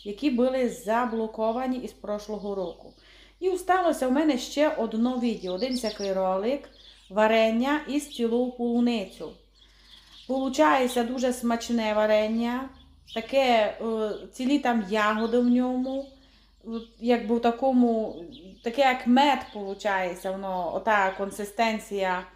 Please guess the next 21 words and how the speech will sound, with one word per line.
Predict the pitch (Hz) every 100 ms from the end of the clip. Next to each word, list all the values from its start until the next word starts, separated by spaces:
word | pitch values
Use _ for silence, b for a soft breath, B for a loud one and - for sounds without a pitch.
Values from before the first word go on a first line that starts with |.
| b b -
уже | 202 214 202 190
тої | 220 214 202 202
юшки. | 226 214 - - 170
В | 208
общем, | 233 - 247 240
дуже | 254 220 190
смачне. | - 190 190 - 220 233 254 302 - B B B B _
Підходить | 247 - 277 254 226 226
теж | - 233 247 262 277 277
хоч | 247
до | 202 226
чого, | - 240 240 240 262 240
до | 226
хліба, | 226 233 254 240 240
просто | 220 208 208 208
до | 202 202
чаю, | - 254 262 254 240 226
до | 196 202
оладію, | 196 220 262 254 233 233
до | 196 190
блінчику, | 202 269 262 240 - 220